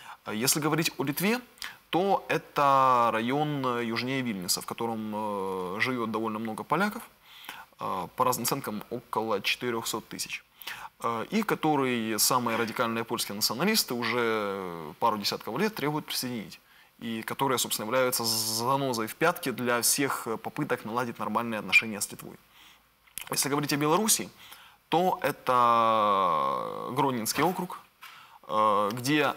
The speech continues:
по официальным оценкам белорусских властей проживает двести девяносто пять тысяч поляков, но по оценкам разных польских экспертов там живет от трехсот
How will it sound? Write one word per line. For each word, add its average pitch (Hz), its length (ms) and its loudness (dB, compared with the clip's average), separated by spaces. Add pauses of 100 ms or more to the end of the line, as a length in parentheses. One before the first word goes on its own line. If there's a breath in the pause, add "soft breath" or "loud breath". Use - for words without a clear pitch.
(140)
по 151 120 0
официальным 135 420 2
оценкам 120 340 0
белорусских 123 400 0
властей 113 260 -4
проживает 117 580 2
двести 123 260 0
девяносто 131 280 -4
пять 262 160 2
тысяч - 260 -2
поляков, - 440 -2 (460 loud breath)
но 185 260 2
по 147 160 4
оценкам 139 380 2
разных 131 280 4
польских 123 280 0
экспертов 208 420 2
там 135 160 2
живет 123 260 2
от 113 100 -2
трехсот 202 420 2